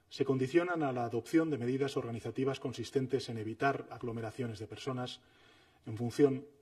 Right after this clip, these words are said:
de las dimensiones y características de los lugares,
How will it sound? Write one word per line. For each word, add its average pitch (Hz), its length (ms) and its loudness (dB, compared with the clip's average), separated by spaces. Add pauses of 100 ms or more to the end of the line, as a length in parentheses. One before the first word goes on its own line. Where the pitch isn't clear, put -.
de 113 100 -6
las 107 100 -4
dimensiones 110 600 -2
y 113 60 -4
características 113 760 -4
de 107 80 -8
los 98 140 -12
lugares, 110 440 -4